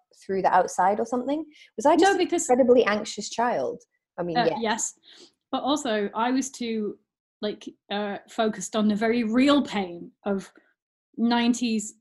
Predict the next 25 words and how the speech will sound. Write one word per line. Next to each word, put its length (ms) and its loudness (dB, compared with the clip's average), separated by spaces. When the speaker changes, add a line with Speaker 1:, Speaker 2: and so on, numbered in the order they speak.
Speaker 2:
uh, 260 -4
slides 720 -4
and 140 -2
how 120 2
they 160 0
just 200 -4
didn't 200 0
do 180 4
anything 380 4
to, 160 -2
like, 260 -2
mediate 560 4
the 80 -8
fact 380 0
that 360 -4
every 540 0
bit 220 2
that 140 -8
came 200 2
together 320 0
left 280 -2
you 60 0
with, 140 0
like, 180 -2
a 60 -2